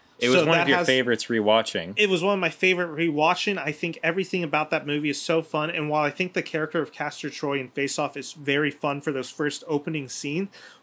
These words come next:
Speaker 2: the p-, time where he becomes Travolta's more grounded character, I think Travolta gets to have more fun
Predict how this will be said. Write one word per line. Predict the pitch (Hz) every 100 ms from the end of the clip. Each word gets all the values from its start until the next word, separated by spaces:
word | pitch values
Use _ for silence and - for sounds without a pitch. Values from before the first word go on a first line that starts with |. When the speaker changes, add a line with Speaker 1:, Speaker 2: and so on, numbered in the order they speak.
| _
Speaker 2:
the | 147 165
p-, | - -
time | - 175 185
where | 180 160
he | 160
becomes | 147 - 156 156
Travolta's | - 135 143 151 143 131
more | 147
grounded | 147 135 131 160 185
character, | - 190 196 196 247 247 - - -
I |
think | 139 196
Travolta | - 143 143 165 - 165
gets | 156 -
to |
have | 143 147 147
more | 147 143
fun | - - 143 196 240